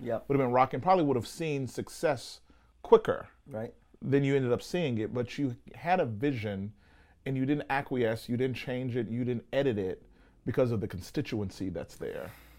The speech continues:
Speaker 1: Yeah, man. I, so I pastored at a church in the burbs. It was a Korean American church, and I love that church. And this is not me criticizing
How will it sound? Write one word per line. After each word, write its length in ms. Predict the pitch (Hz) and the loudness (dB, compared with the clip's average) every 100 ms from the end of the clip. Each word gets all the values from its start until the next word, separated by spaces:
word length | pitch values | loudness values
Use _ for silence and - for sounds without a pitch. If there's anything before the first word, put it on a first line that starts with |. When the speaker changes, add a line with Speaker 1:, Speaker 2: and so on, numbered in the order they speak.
| - - - - | -20 -20 -12 2
Speaker 1:
Yeah, 200 | 151 165 | 6 6
man. 180 | 139 - | 4 4
I, 120 | 135 | 2
so 120 | - 160 | 4 2
I 60 | |
pastored 640 | 190 175 156 - 143 127 123 | 2 -2 -2 0 2 2 2
at 100 | 117 120 | 0 0
a 80 | |
church 440 | 110 - 139 127 - | -2 -2 0 0 0
in 140 | 135 | 0
the 80 | 143 | 2
burbs. 580 | 113 110 104 104 101 - | 4 4 4 2 -4 -16
It 80 | - | -14
was 120 | 98 | -12
a 40 | |
Korean 400 | 101 - 120 127 | -10 -8 -4 -2
American 420 | 131 113 104 110 107 | 0 -2 -4 -6 -10
church, 300 | - 107 98 | -4 -4 -4
and 80 | 123 | -4
I 60 | 117 | -4
love 320 | 117 139 131 | 4 4 4
that 180 | 113 101 | 0 -4
church. 380 | - - 80 - | -6 -10 -10 -8
And 140 | 113 | -4
this 160 | 139 147 | -4 -4
is 160 | 120 | -4
not 200 | 127 123 | 0 0
me 160 | 123 123 | 0 -4
criticizing 840 | - - 135 135 120 104 104 110 | -6 -6 -4 -4 -4 -4 -4 -8